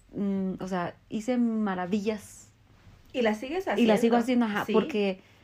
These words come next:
Speaker 1: precisamente porque ahora sé mi meta y me quiero mucho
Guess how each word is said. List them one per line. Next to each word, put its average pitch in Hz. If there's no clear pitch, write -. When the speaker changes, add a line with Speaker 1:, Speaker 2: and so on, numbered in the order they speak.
Speaker 1:
precisamente 233
porque 190
ahora 190
sé 247
mi 285
meta 302
y 196
me 180
quiero 190
mucho 302